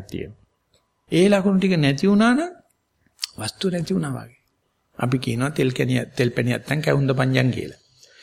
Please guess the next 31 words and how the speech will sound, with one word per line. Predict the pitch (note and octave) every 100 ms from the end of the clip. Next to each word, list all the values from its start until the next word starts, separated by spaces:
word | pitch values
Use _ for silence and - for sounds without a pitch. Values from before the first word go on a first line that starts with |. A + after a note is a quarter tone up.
| - -
තෙලුයි | - G#2+ B2+
පැණිය | - F#2+ B2+
තියෙනවා | C3 B2+ A2
අපිට | D3+ F#3+
කොණ්ඩ | F#3 E3 C#3+
කැවුම් | C3 B2
හදන්න | A2+ A2 G2 G2+
පුළුවන්, | C3+ G3 F#3 E3+
අතිරා | D3 D3+ C3+
හදන්න | A#2+ A#2+ A2 A2
පුළුවන් | A#2 F3+ G3+
ඕනේ | D#3+ F3 G#3+
කැවුමක් | F#3+ E3+ F3+ G3
හදසෑයි. | C#3+ A#2+ - D2+ - _ _ _ _ _ _ _ _ _
හැබැයි | A#2 G#2+ A#2
මේකේ | G2 G#2+
තියෙන්නේ | F#2+ G#2+ E3
තෙලුයි | C#3+ B2 C3+ C#3
පැණියි | C3 C3 F#3+
තමයි. | A#3+ D4+ E4+ C#4+ A2 E2
වෙන | C#3 G#3+
මොකක්වත් | G#3+ - - B3 B3
නෑ. | A#3 A#3
උපාර | A3 G#3 G3+
ගමලා | G3+ F#3 F#3 F3+ F3
ඔච්චර | E3+ - E3
උඩ | D3+ D3
දාගෙන | C#3 C#3+ C3+
නැටුවට | C3+ B2 B2 A#2
අවුරුදු | A2+ A#2 G#2
කාලෙට. | - D3 -